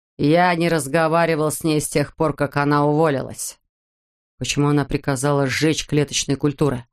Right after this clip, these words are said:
Джека и Гордона вытащили из салона и повели к машине, которую они взяли на прокат.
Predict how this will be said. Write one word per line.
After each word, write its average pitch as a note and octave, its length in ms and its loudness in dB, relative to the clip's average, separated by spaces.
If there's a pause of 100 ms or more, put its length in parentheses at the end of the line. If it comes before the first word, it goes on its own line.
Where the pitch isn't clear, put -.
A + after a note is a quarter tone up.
(800)
Джека G#3 360 2
и F3 40 0
Гордона F3 520 2
вытащили D3+ 480 0
из C#3 100 -2
салона D#3+ 440 2
и D3 60 0
повели C#3+ 300 0
к - 100 -8
машине, C#3+ 440 0
которую D#3 360 -2
они C#3 140 0
взяли C#3 300 0
на C3+ 100 -2
прокат. - 480 -6